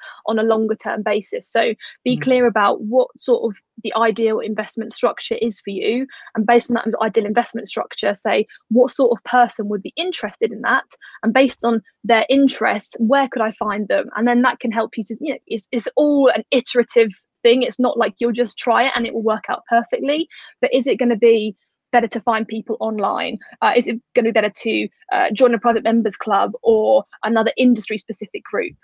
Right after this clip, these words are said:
Speaker 1: Um, I think it can be great also to look at the background that you've got. So
Speaker 2: Mm-hmm.
Speaker 1: uh, previous, uh, careers that you've had, uh, do you have a community of people who understand their drive and motivation,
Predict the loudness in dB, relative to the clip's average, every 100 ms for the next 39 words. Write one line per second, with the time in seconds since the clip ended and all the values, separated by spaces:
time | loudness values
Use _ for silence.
0 | -14 -10 -6 -6 -6 -2 -4 -2 -2 0
1 | 2 2 2 -2 -2 -6 -2 -2 0 -2
2 | -6 _ _ -2 0 0 -2 0 -2 -2
3 | 0 2 2 0 -2 0 0 0 -10 -20
4 | -20 -8 -4 -4 -6 -8 -8 -4 2 4
5 | 4 2 2 -6 -10 -6 -6 -6 -4 -2
6 | 0 0 -2 -4 -8 -8 -4 -2 -2 -4
7 | -20 -10 -4 -4 0 2 2 0 0 -2
8 | 0 2 2 2 2 4 4 0 -4 -2
9 | -2 0 0 2 0 -2 _ _ _ _
10 | _ -18 2 2 4 4 4 2 2 4
11 | 4 4 2 0 2 2 -2 -2 -2 -4
12 | -4 -4 -4 -8 -8 -6 -6